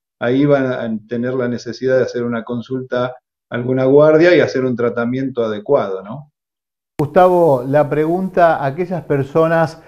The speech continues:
Speaker 2: eh, que han padecido el covid y que han estado en una situación compleja, digo, ¿esto, eh, pueda afectar más todavía todo lo que es la, el aparato de, este,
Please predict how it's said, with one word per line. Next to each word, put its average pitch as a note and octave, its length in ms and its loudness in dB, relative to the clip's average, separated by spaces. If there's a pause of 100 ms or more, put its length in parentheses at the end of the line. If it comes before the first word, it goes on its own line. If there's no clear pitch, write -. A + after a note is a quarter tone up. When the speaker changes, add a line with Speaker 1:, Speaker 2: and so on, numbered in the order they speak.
(300)
Speaker 2:
eh, B2+ 140 2
que C#3+ 100 0
han C#3+ 120 2
padecido C3+ 420 0
el B2+ 140 -2
covid C#3+ 560 2
y A2+ 240 -4
que A2+ 320 0 (440)
han A#2+ 220 -4
estado B2+ 240 4
en C3 60 2
una B2 100 0
situación A2+ 400 -4
compleja, D#3 1000 0
digo, C3+ 260 4
¿esto, C#3+ 440 0
eh, A2 80 -6
pueda C#3+ 540 2
afectar C#3+ 580 2
más E3 340 -2
todavía - 960 -10
todo C#3+ 140 0
lo C3+ 140 2
que C3 100 -2
es C3 60 0
la, A2+ 360 0
el A2+ 160 -6
aparato A#2+ 600 0
de, G#2 180 0
este, G#2 600 -6